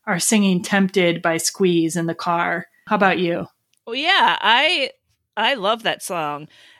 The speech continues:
Speaker 2: And did you know Squeeze before this film?
Speaker 1: No, did not.
Speaker 2: Okay,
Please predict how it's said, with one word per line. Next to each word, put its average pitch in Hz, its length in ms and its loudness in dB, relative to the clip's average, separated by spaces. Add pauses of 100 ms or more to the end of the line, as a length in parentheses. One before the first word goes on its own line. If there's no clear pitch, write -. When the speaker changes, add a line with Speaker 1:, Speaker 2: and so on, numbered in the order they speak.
(120)
Speaker 2:
And 190 480 4 (360)
did 208 200 -6
you 320 160 -2
know 180 180 0
Squeeze 262 440 -4
before 277 340 -8
this - 160 -10
film? 302 320 -10 (640)
Speaker 1:
No, 202 420 2
did 202 120 -2
not. 175 300 -2 (220)
Speaker 2:
Okay, 240 260 0